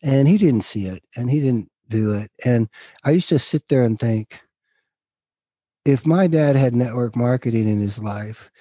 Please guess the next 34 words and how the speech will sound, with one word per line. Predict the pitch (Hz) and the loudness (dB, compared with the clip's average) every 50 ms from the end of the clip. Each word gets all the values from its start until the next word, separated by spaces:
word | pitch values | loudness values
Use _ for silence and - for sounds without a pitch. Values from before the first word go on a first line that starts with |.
| _ _ _ _ _ - | _ _ _ _ _ -2
would | 123 123 113 | -2 0 2
the | 123 120 120 | 2 2 2
end | 135 151 151 | 2 2 2
of | 147 123 | 2 2
his | 120 117 110 - | 2 0 0 0
life | 123 113 117 110 107 - | -2 -2 -2 -2 -4 -6
be | - 117 110 | -8 -8 -4
different?" | 107 143 170 165 - - 107 107 110 - _ _ - - - _ _ | -2 -2 -2 -2 -4 -8 -14 -16 -18 -20 _ _ -20 -20 -20 _ _
And | - 135 135 131 131 | -2 0 2 4 4
we | 135 135 | 2 2
both | 123 139 151 175 160 - | 2 2 2 2 2 2
know | 131 120 120 117 120 | 2 2 4 2 2
it | 120 | 0
absolutely | 120 123 123 123 123 - - 131 123 123 117 123 127 | 0 -2 -4 -4 -4 -6 -6 -6 -6 -4 -2 -2 0
would. | 117 123 170 180 117 95 92 107 | 0 0 0 -2 -4 -6 -8 -12
You | 113 110 117 113 | -8 -6 -4 -2
know, | 117 113 113 123 123 - - - - | 0 0 0 -2 -4 -6 -12 -20 -6
he | _ - 139 | _ 0 2
would | 135 143 135 | 2 2 2
have | 131 | 2
been | 139 131 131 | 2 2 2
able | 127 123 123 120 | 2 2 0 -2
to | 127 | -2
grow | 110 117 127 131 131 135 123 | -2 0 2 2 2 2 2
old | 123 123 123 127 127 127 131 127 | 2 2 2 2 2 2 2 2
in | 123 120 120 | 2 2 2
his | 120 120 - | 0 0 -2
house | 139 131 123 120 120 123 127 127 - 127 | -2 -2 -2 -2 0 0 0 -2 -2 -4
with | 113 110 | -6 -2
mom | 113 120 123 123 123 123 123 123 127 131 123 | 0 0 2 2 2 2 4 4 4 2 2
and | 110 107 101 | 2 0 -2
hire | 101 - 131 127 127 123 127 120 | -4 -2 0 0 2 0 0 -2
people | - 139 127 - - 131 127 | -2 -6 -6 -4 -6 -6 -4
because | 123 127 123 123 - 135 127 123 123 117 - | -2 -2 -4 -2 -2 0 0 0 0 -2 -4